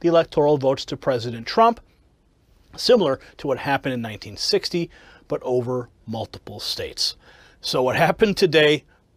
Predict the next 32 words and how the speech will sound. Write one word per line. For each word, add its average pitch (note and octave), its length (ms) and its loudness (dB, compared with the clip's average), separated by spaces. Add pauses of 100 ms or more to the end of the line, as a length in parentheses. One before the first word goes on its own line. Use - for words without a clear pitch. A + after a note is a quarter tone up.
(120)
was B2+ 220 -4
completely F#3 560 0
game-changing, D3+ 760 -2 (800)
caught F#3 260 4
me D#3 220 -6 (120)
off D#3+ 320 4
guard. D#3 300 4
I C3+ 140 -2
did B2+ 240 -8
not D3 420 0
see D#3+ 220 0
this D#3 200 -4
coming, C#3+ 300 -2 (540)
but D3 100 2
Robert D#3+ 460 2
Barnes, D#3 500 2 (580)
the, C3 220 -6
um, A2+ 320 -6 (260)
the, B2 300 -8
the D3 140 -8
notable C#3+ 500 2
lawyer, C3 460 0 (340)
I'm D3 140 -4
gonna E3+ 180 0
leave D#3 240 4
you C#3+ 140 -2
with A#2 160 -10
this. - 340 -6 (400)
He - 160 -2
said, B2+ 320 0 (720)
the C3 100 -6
vote D3 460 2